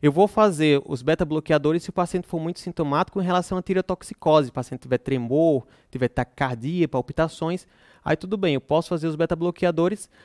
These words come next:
assim como posso fazer os beta-bloqueadores também pra tireoidite subaguda. Nada impede. Aqui os beta-bloqueadores, as-, como a gente já viu lá na aula do hipertireoidismo, vai ser, pode ser usado pra qualquer,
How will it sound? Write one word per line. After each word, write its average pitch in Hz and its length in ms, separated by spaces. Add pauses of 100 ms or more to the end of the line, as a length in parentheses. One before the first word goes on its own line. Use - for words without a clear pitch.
assim 196 360
como 233 180
posso 185 220
fazer 151 180
os 143 120
beta-bloqueadores 131 880
também 170 280
pra 190 140
tireoidite 190 420
subaguda. 185 600 (360)
Nada 143 240
impede. 147 340
Aqui - 120
os 147 100
beta-bloqueadores, 170 1000
as-, - 220
como 156 240
a 151 40
gente 147 220
já 147 80
viu 156 220
lá 170 100
na 156 100
aula 139 140
do 127 80
hipertireoidismo, 147 720 (300)
vai 185 100
ser, 214 280
pode 175 240
ser - 120
usado 151 340
pra - 140
qualquer, - 640